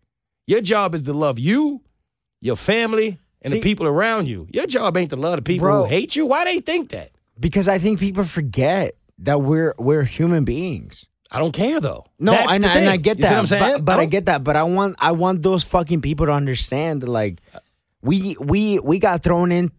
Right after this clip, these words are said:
Speaker 2: we got thrown into a life where it's just like you're, whatever you share, it's almost like you, you get sh-, you share it to be criticized, no matter what it is, whether it's good or positive. And we sh-, we've talked about this before,
Speaker 1: Mm-hmm.
Speaker 2: right?
Speaker 1: Yeah.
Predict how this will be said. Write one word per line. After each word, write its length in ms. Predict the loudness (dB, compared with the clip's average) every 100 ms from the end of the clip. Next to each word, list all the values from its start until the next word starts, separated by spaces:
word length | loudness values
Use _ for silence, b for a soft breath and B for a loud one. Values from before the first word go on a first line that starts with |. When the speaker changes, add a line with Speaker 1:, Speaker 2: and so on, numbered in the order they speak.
| _ _ -4
Speaker 2:
we 160 | 0
got 220 | 2 2 2
thrown 200 | 2 2
into 240 | 2 2
a 40 |
life 500 | 4 2 2 0 -2
where 160 | 0 0
it's 140 | 0
just 180 | -2 0
like 160 | 0 0 0
you're, 300 | 0 0 B B B B
whatever 360 | 0 2 2
you 260 | 0 2 0
share, 720 | 0 0 0 0 0 -2 -4 _ _ _ _ _ _ _ _ _ _ _ -4
it's 240 | -2 -2
almost 400 | -4 -2 0 0
like 180 | -2 -2
you, 320 | -2 -2 -4 -6
you 160 | -6
get 260 | -2 0 0
sh-, 180 | -4 -6
you 200 | -8 -4
share 440 | -4 -2 0 0 0
it 300 | -2 -4 -4
to 160 | -4
be 200 | 0 -2
criticized, 920 | -4 -2 0 0 -2 -4 -8 -10 -16 _ _ _ _ _ -2
no 80 | 2
matter 260 | 4 2
what 300 | 0 0 0
it 100 | 0
is, 220 | -2 -2 -2
whether 180 | 0
it's 160 | -2 -4
good 240 | -2 0
or 60 | 0
positive. 680 | -2 -4 -2 -2 -4 -4 -6
And 220 | -6 -2
we 120 | -2
sh-, 200 | -4 -10
we've 260 | -4 -4 -2
talked 360 | -2 -2 -2
about 260 | -2 -2 -2
this 180 | -6 -4
before, 300 | -2 0 0
Speaker 1:
Mm-hmm. 60 |
Speaker 2:
right? 220 | 0 2 2
Speaker 1:
Yeah. 220 | 2